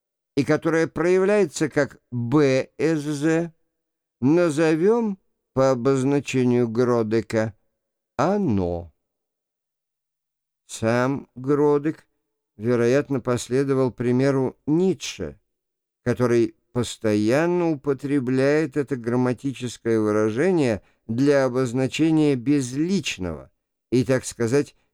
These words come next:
природно необходимого в нашем существе. Мы скоро увидим, можно ли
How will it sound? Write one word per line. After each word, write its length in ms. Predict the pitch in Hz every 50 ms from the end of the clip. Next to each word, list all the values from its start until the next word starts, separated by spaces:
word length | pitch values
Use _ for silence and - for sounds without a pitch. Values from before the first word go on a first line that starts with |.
| _ _ _
природно 1000 | - 143 139 147 147 143 135 127 120 120 131 147 180 202 175 160 165 180 175 170
необходимого 1300 | 170 170 165 165 156 151 139 - - _ - 147 143 139 135 143 180 196 165 120 104 98 92 90 95 95 92
в 120 | 87 101 110
нашем 420 | 110 107 95 92 - - 101 101
существе. 920 | 98 - - 104 101 - - - 101 101 - - - - 82 87 80 - - _ _ _ _ _ _ _ _ _ _ _ _ _ _ _ _ _ _ _ _ _ _ _ _
Мы 280 | - 107 131 185 226 233
скоро 420 | 208 - - - 214 233 233 220
увидим, 600 | 220 208 190 151 123 123 123 120 123 147 165 175 - _ _ _ _ _ _ _ _ _ _ _ -
можно 720 | 110 123 147 185 220 247 254 233 208 180 165 156 143 127
ли 300 | 113 110 107 101 104